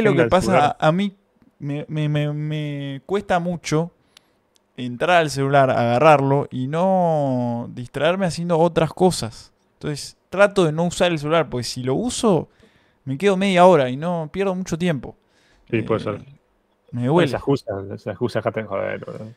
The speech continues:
Speaker 2: Pero es
Speaker 1: Por A
Speaker 2: una
Speaker 1: por B,
Speaker 2: reali-, es
Speaker 1: por A
Speaker 2: una
Speaker 1: por B lo, lo
Speaker 2: realidad,
Speaker 1: usás
Speaker 2: boludo.
Speaker 1: veinticinco horas por día.
Speaker 2: No, claro, obvio, me engaño a mí mismo y trato de no usarlo. De hecho,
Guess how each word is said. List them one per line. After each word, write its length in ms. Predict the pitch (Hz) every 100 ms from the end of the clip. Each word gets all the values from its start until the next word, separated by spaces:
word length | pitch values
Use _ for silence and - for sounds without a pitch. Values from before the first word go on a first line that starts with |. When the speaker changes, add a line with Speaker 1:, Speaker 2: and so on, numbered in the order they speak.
| _ _ -
Speaker 2:
Pero 160 | 135
es 60 | 190
Speaker 1:
Por 100 | 160
A 40 |
Speaker 2:
una 100 | 170
Speaker 1:
por 120 | 143
B, 60 | 151
Speaker 2:
reali-, 300 | 175 160 147 - _ _
es 120 | 196
Speaker 1:
por 100 | 131
A 20 | 185
Speaker 2:
una 100 | 160
Speaker 1:
por 120 | 147
B 80 | 196
lo, 60 | 165
lo 60 |
Speaker 2:
realidad, 220 | 139 - 170
Speaker 1:
usás 220 | 156 165
Speaker 2:
boludo. 140 | 175 127
Speaker 1:
veinticinco 480 | 131 127 156 156
horas 120 | 160 131
por 140 | 131
día. 240 | 120 107 107 _ _ _
Speaker 2:
No, 180 | 196 190
claro, 380 | 175 196 147 120
obvio, 260 | 143 131 120
me 100 | 120
engaño 340 | 131 170 180
a 20 |
mí 80 | 147
mismo 320 | 147 165 175 156
y 60 |
trato 300 | 123 143 135
de 60 | 131
no 60 |
usarlo. 320 | 131 180 160 135
De 80 | 156
hecho, 320 | - 165